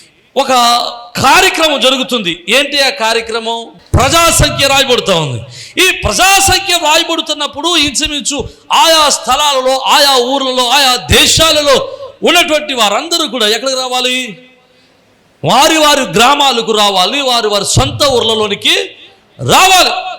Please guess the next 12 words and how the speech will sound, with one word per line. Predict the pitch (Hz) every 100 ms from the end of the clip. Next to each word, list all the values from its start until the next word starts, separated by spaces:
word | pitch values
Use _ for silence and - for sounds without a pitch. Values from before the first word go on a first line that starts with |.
| - - - _ _ - - -
అలా | 370 381
సొంత | - - 392
ఊర్లోకి | 403 381 381 349
వచ్చినటువంటి | - 339 330 302 285
వారిని | 254 214 175 190 330 370 294 302 370 _ - - -
వీరు | 254 302 240
ప్రయాణమై | - - 226 254 247 233
వచ్చేటప్పుడు | 220 220 226 214 208 269
వారి | 302 269 220 196
ప్రయాణాల్లో, | - 190 208 202 175 170 170 220 247 285 - - - -
వారి | 208 247 196
నివాసాలలో, | 170 175 185 185 170 156 160 226 262 262